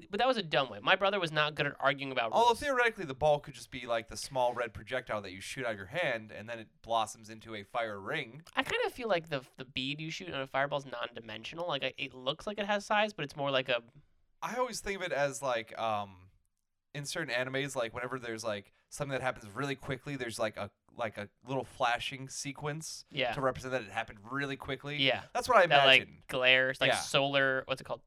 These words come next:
Speaker 1: Lens flare,
Speaker 2: Yeah.
Speaker 1: like, thing. Yeah, I like that. Um, so I would not advocate for arguing, arguing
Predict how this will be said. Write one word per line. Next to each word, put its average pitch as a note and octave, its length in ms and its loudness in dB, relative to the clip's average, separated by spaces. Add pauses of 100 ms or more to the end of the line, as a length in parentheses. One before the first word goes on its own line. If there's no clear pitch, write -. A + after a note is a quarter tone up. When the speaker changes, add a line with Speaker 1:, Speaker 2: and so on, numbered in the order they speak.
Speaker 1:
Lens C3+ 320 0
flare, C#3+ 460 4
Speaker 2:
Yeah. C#3 140 4
Speaker 1:
like, C#3 220 -2
thing. E3+ 240 -4
Yeah, F4 240 -6
I - 60 -4
like D#3+ 180 -2
that. B2 200 0 (480)
Um, E3+ 300 2
so - 260 2 (240)
I C#4 100 6
would D#4+ 140 2
not G3+ 240 0 (420)
advocate C#3+ 520 2 (240)
for - 180 -4 (180)
arguing, F3+ 460 0
arguing C#3 580 -2